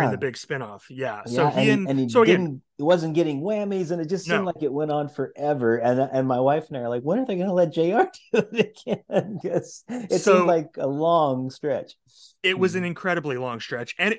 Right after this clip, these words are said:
Speaker 2: it, it was literally historic. Like,
Speaker 1: Mm.
Speaker 2: Carlo is now the person in Press Your Luck history who has won the most money in the front game.
Speaker 1: Mm. Wow.
Speaker 2: So, li-, I
Speaker 1: Okay.
Speaker 2: mean, literally, it was an historic run.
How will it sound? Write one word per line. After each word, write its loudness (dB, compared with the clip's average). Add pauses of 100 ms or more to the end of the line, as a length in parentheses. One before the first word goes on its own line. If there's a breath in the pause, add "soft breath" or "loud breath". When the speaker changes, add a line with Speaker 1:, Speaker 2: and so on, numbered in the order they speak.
Speaker 2:
it, 2 (360)
it 4
was 0
literally 0
historic. -8 (140)
Like, -6
Speaker 1:
Mm. -6
Speaker 2:
Carlo 2
is -4
now -2
the -6
person -10 (340 soft breath)
in -4
Press -4
Your -2
Luck -4
history -12
who -6
has -4
won -6
the -6
most -6
money -10
in -12
the -14
front -18
game. -20 (400)
Speaker 1:
Mm. 0 (260)
Wow. 0
Speaker 2:
So, 2
li-, 2
I 6
Speaker 1:
Okay. 4
Speaker 2:
mean, 0 (200)
literally, 2
it -2
was -6
an -8
historic -6
run. -12